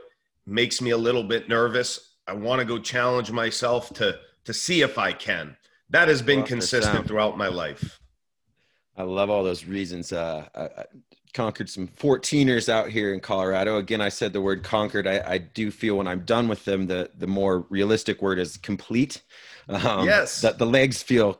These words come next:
Speaker 2: that they've been conquered. Um,
Speaker 1: Yeah.
Speaker 2: but I do feel, you know, one of the things I, I love about mountains is I do think they're such a great teacher. Um, it, like you mentioned, the environment. Um, you know,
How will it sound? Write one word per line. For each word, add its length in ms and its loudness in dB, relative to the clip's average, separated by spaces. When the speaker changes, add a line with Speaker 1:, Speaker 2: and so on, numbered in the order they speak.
Speaker 2:
that 300 0
they've 200 8
been 200 0
conquered. 520 -2
Um, 360 0
Speaker 1:
Yeah. 140 0
Speaker 2:
but 80 0
I 80 2
do 320 -2
feel, 600 4
you 80 -4
know, 60 0
one 160 2
of 40 0
the 60 -4
things 220 -4
I, 100 4
I 140 -2
love 240 2
about 260 0
mountains 340 -4
is 160 -2
I 160 -4
do 220 -4
think 260 -6
they're 120 -6
such 260 -4
a 60 -2
great 320 -4
teacher. 560 -8
Um, 560 -8
it, 220 -10
like 160 -4
you 80 -6
mentioned, 320 -4
the 80 -4
environment. 800 -2
Um, 480 -4
you 120 -8
know, 220 -6